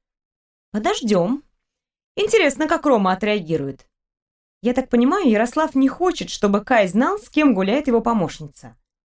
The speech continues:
О, может, мне продюсер деньги теперь предложит, чтобы следила за Айсом и всё ему докладывала. Вот только зачем?» Ярослав вернулся через минуту и вернул мне мой телефон.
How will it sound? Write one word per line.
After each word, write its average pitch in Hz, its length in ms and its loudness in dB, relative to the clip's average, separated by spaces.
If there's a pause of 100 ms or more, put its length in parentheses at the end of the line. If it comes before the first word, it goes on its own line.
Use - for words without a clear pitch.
(100)
О, 214 380 0 (300)
может, 254 360 2
мне 240 360 4
продюсер 208 600 0
деньги 359 360 0
теперь 220 320 0
предложит, 180 720 -2 (340)
чтобы 285 280 2
следила 277 500 2
за 208 240 0
Айсом 233 460 0
и 220 40 2
всё 403 280 2
ему 269 180 4
докладывала. 156 680 -2 (760)
Вот 220 180 -4
только 214 220 0
зачем?» 247 480 -2 (1040)
Ярослав 254 520 -2
вернулся 262 520 2
через 202 260 0
минуту 262 400 2
и 370 80 2
вернул 240 400 4
мне 196 240 2
мой 180 200 0
телефон. 160 560 -6